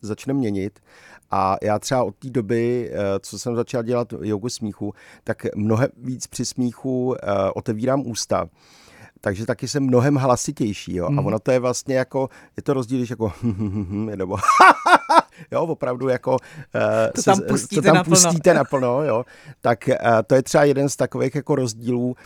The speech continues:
Speaker 1: vlastně, který, když člověk to nějak jakoby praktikuje víc, tak, eh, tak vlastně se mu stane, že trošku se změní vlastně ten třeba váš smích a, a třeba i dost často se rozšíří,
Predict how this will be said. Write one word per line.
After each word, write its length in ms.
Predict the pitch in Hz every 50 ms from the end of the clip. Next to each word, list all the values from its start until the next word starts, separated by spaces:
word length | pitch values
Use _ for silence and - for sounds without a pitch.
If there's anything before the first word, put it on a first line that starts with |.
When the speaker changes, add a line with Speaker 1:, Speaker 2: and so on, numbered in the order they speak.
| _ _ _ _ _ - - 85 107
Speaker 1:
vlastně, 340 | 104 113 107 - - - 123
který, 520 | - - 123 113 117 117 120 123 120 110
když 200 | 107 107 120 113
člověk 340 | - - 123 110 110 113 -
to 100 | - 123
nějak 280 | 117 113 107 110 - -
jakoby 240 | - - 120 117
praktikuje 640 | 117 - - 110 - - - 120 - - 123 117 120
víc, 360 | 110 101 98 117 - - - - _ - - - _ _ _
tak, 320 | - 120 113 110 - - 120
eh, 80 | 120 - - - 107 107 107 104 104 104 104
tak 180 | - 107 104 -
vlastně 240 | 113 110 - - 120
se 120 | - -
mu 140 | 127 123 123
stane, 360 | - - - 107 101 87 82 - _
že 140 | - 104 117
trošku 400 | - - 127 131 - - - 156
se 300 | - - 156 143 143 143
změní 720 | - - 113 110 113 120 123 120 127 135 139 139 139 143
vlastně 360 | 135 127 113 110 - - 127 120
ten 260 | - 123 120 127 120 - - - _
třeba 220 | - - 110 113
váš 240 | 113 123 127 127 117
smích 460 | - - - 107 107 110 120 - - -
a, 160 | - 104 104 104
a 220 | - - - 113
třeba 280 | - - 127 120 117 -
i 120 | - 117
dost 200 | 107 117 104 -
často 300 | - - 113 - - 113
se 160 | - - 131
rozšíří, 540 | 113 107 - - - 123 113 113 120 123